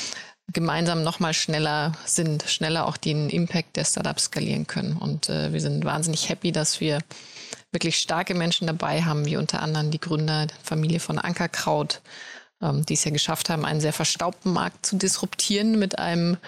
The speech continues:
Produkt, das sehr nutzerorientiert ist und viel mehr. Ähm, wir hatten ja mal ausgemacht, ich stelle einzelne über die Wochen vor.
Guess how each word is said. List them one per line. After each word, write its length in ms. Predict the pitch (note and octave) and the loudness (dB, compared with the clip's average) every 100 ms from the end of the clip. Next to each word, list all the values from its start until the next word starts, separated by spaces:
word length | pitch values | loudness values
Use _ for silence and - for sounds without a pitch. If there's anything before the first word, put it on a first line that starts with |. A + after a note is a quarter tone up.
| - - - | -14 -16 -4
Produkt, 460 | F#3 F3+ G#3 - | 2 2 0 0
das 240 | E3+ - - | 0 2 2
sehr 400 | F3 F3 E3 D#3+ | 2 2 2 2
nutzerorientiert 880 | F3+ - - F#3 F3+ F#3 - F#3 | 2 2 2 2 2 2 0 0
ist 420 | - F3+ - - - - | 2 2 2 0 -2 -4
und 340 | F#3 F3 F3 F3+ | 0 2 2 2
viel 300 | - A3+ A#3+ | 2 2 4
mehr. 420 | F#3 F3+ F#3+ G3 - | 4 2 2 0 0
Ähm, 320 | F#3 F3 E3 | 0 2 4
wir 60 | |
hatten 140 | F3 - | 2 2
ja 80 | E3 | 2
mal 100 | D#3 | 2
ausgemacht, 460 | - - E3 - | 0 0 0 0
ich 100 | F3 | -2
stelle 400 | - - F3 E3+ E3+ - - - | 0 2 4 2 -2 -6 -8 -6
einzelne 580 | - D#3 G#3 G3 F#3 F3+ | -4 0 2 2 2 2
über 180 | F3 E3+ | 2 2
die 160 | E3 E3 | 2 2
Wochen 280 | E3 - | 0 0
vor. 440 | E3+ - F3+ D#3 | -2 0 2 2